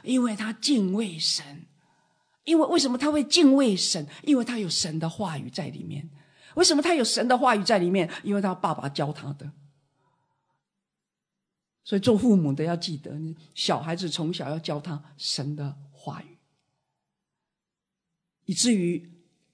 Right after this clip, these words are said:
尽管被卖到埃及，一直到他成为宰相，他里面是不枯干的，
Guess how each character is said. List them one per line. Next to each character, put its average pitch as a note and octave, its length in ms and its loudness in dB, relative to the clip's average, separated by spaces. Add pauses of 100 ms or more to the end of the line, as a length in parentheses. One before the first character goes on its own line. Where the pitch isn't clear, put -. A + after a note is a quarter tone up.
(100)
尽 F#3+ 240 0
管 F#3 180 0
被 G3 120 2
卖 F#3+ 180 4
到 E3+ 140 -2
埃 D#3 180 -8
及， - 280 -16 (640)
一 B3+ 80 -2
直 F#3 180 -8
到 F3+ 180 0
他 F3+ 400 -4
成 G3 180 -2
为 G3+ 100 0
宰 - 200 -4
相， - 320 -12 (1300)
他 F#3+ 160 -6
里 F3+ 220 -2
面 D#3 360 -2 (840)
是 - 120 -16
不 - 180 -8
枯 F3+ 360 6
干 D3+ 400 -2
的， C#3 160 -14